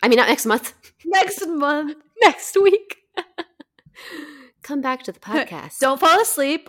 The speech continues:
Speaker 2: or else
Speaker 1: Yeah. <laughs>
Speaker 2: you'll get woken up again. <laughs>
Speaker 1: Yeah. It's my job to, I'm Keanu Reeves. Uh,
Speaker 2: What?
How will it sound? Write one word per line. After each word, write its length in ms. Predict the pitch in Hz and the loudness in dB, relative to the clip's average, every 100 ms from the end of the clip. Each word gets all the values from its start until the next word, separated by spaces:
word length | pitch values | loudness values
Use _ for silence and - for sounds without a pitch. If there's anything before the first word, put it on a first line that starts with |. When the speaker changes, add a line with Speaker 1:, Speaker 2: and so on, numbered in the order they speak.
| - | -4
Speaker 2:
or 120 | 254 | 0
else 540 | 269 208 214 294 - - - _ _ _ _ _ _ _ | 0 0 -2 -6 -14 -20 -20 _ _ _ _ _ _ _
Speaker 1:
Yeah. 320 | 208 180 160 180 415 415 - 453 - | -8 -6 -6 -2 2 2 4 2 2
<laughs> 500 | 302 - _ _ - | -8 -10 _ _ 0
Speaker 2:
you'll 140 | 269 | 2
get 160 | 302 214 | 4 2
woken 320 | 220 240 349 311 | 2 2 2 0
up 180 | 302 | 0
again. 240 | 277 226 262 254 - - | 0 -2 -2 -6 -16 -20
<laughs> 200 | _ 262 | _ -8
Speaker 1:
Yeah. 320 | 233 220 220 226 _ _ _ _ | -6 -4 -6 -10 _ _ _ _
It's 220 | 214 - | -14 -10
my 160 | 233 220 | -6 -6
job 420 | 208 202 180 165 - | -6 -4 -4 -6 -12
to, 120 | - | 0
I'm 180 | 247 320 - - | 2 2 0 -12
Keanu 500 | - 269 277 277 233 | -8 -4 -2 -2 -4
Reeves. 640 | 214 294 233 190 196 185 220 | -2 0 0 0 0 -2 0
Uh, 180 | 196 180 _ _ _ _ _ _ _ _ _ _ _ _ _ _ _ _ | 0 -2 _ _ _ _ _ _ _ _ _ _ _ _ _ _ _ _
Speaker 2:
What? 560 | 240 226 190 220 294 | -18 -16 -14 -10 -10